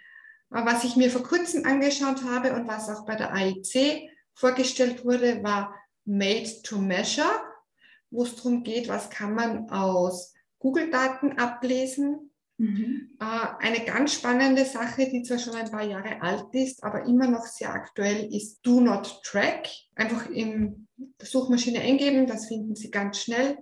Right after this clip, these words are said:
Speaker 1: Und dann sind wir in der Filterblase, dann kommen sicher schon die richtigen Vorschläge, damit's richtig weitergeht für uns.
Speaker 2: <laughs> Okay,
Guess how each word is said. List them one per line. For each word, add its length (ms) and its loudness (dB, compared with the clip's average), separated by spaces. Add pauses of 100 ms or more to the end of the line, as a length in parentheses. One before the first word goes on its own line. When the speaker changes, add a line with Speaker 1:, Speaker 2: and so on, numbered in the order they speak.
(120)
Speaker 1:
Und 540 0 (240)
dann 160 4
sind 180 6
wir 80 6
in 60 6
der 100 2
Filterblase, 640 -2
dann 140 -2
kommen 260 -4
sicher 260 -6
schon 160 -4
die 100 -4
richtigen 420 -6
Vorschläge, 540 -6
damit's 380 -4
richtig 380 -10
weitergeht 480 -2
für 300 4
uns. 100 4
Speaker 2:
<laughs> 800 2
Okay, 540 2